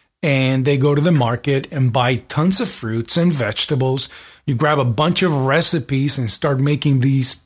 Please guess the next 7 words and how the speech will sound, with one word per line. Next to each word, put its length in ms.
delicious 960
juices, 760
right, 280
with 160
this 220
awesome 440
machine. 500